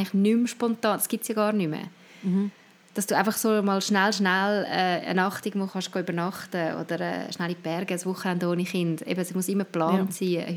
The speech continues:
Speaker 1: Hütte finden et cetera, zum Mon-, Monate zum Voraus. Und, äh, ja, manchmal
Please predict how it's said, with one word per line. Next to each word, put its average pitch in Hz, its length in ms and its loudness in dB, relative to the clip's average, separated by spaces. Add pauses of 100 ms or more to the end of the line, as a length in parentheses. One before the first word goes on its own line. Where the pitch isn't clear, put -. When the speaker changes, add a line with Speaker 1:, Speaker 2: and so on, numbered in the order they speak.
(160)
Speaker 1:
Hütte 185 200 -8
finden 175 320 -2
et 170 160 -4
cetera, 180 480 -4
zum 180 220 -2
Mon-, 175 240 0
Monate 208 420 2
zum 185 160 -2
Voraus. 202 560 0 (1080)
Und, 202 320 4
äh, 185 340 6 (600)
ja, 214 380 4
manchmal 320 320 2